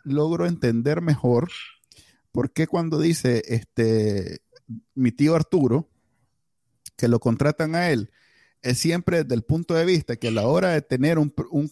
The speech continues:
un embajador en, en Washington que pueda no solo ser el representante del gobierno de Nicaragua, pero que además pueda lograr administrar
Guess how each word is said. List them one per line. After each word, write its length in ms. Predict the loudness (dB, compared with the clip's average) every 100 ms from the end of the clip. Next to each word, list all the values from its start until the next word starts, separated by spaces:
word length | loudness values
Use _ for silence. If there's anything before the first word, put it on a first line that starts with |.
| -4
un 500 | -4 -2 -4 -4 -2
embajador 600 | 0 0 0 2 2 2
en, 160 | 0 0
en 180 | -2 0
Washington 680 | 0 -2 -4 -4 -4 -4 -8 _ _ _ _ _ -6
que 140 | -4
pueda 680 | 0 2 2 2 0 -2 -8 _ _ _ _ _ -4
no 260 | 0 0
solo 340 | 0 0 0 0
ser 220 | 0 0
el 180 | -2 -2
representante 880 | -4 -2 -4 -4 -6 -4 -4 0
del 160 | -2 0
gobierno 680 | 0 0 0 0 -2 -2 -6 _ _ _
de 140 | -2
Nicaragua, 680 | -2 -2 0 0 0 -2 -4 _ _ _ _ _
pero 220 | -2 -2
que 120 | 0
además 340 | 0 0 0 -2 -2
pueda 580 | 0 2 2 0 -2 -8 _ _ _ _ _ _ -2
lograr 1000 | 0 2 2 2 2 2 0 -4 -6 -4
administrar 1120 | -2 2 2 2 -2 _ -4 -2 -2 -2 -6